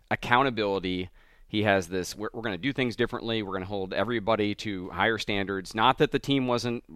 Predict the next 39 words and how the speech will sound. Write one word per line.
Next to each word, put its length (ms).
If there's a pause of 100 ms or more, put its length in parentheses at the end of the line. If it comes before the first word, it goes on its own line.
(140)
capable 300
of 100
winning 320
or 100
contending 400
for 80
championship 400
before, 340
but 140
there 80
was 140
something 400
missing. 440
And 280 (400)
Denny 200
talked 320
about 200
it 20
a 80
little 120
bit 200
yesterday, 580
that 260
they're 120
not 200
best 220
friends 300
off 220
the 60
track, 500 (220)
but, 320
uh, 160
the, 120
clearly 400
the 100
professional 520
side 340
works. 540 (520)
And 480